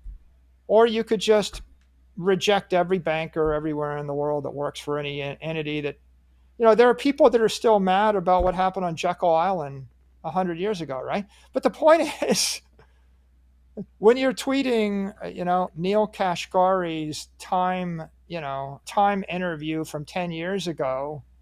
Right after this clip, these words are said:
right? You're just being confrontational. On the other hand, if you just embrace the actors and the institutions today, then you're being, you're being cooperative.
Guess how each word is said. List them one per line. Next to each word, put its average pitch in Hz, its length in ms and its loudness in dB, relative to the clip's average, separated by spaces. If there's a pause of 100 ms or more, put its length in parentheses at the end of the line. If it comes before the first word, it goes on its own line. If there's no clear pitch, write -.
(640)
right? 160 220 0
You're 175 160 0
just 170 280 -2
being 165 500 -4 (300)
confrontational. 160 1080 -4 (840)
On 175 140 -2
the 180 140 0
other 220 180 0
hand, 160 360 -4
if 156 200 -8
you 185 80 -6
just 180 300 -2
embrace 165 800 -2 (120)
the 160 220 -6
actors 170 600 -4
and 151 100 -6
the 151 80 -6
institutions 160 680 -6
today, 151 840 -2 (380)
then 156 140 -4
you're 151 160 -2
being, 156 680 -6
you're 156 180 -2
being 156 440 -4
cooperative. 151 840 2